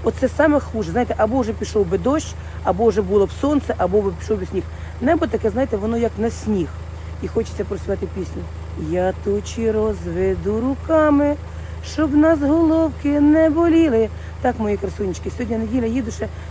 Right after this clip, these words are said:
ну, зараз сім сорок п'ять, але я ще додому не, ще на роботу не їду.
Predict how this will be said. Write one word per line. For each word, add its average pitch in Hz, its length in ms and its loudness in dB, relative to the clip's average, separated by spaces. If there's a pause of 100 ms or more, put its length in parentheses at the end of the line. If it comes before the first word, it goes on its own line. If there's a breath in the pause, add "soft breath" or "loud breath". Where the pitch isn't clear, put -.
ну, 277 80 -6
зараз 330 220 -2
сім 277 140 2
сорок 247 220 0
п'ять, 262 240 2
але 226 220 2
я 233 60 0
ще 214 100 -6
додому 226 280 -2
не, 226 240 -4
ще - 160 -4
на 226 60 0
роботу 220 300 -2
не 226 60 0
їду. 175 240 -2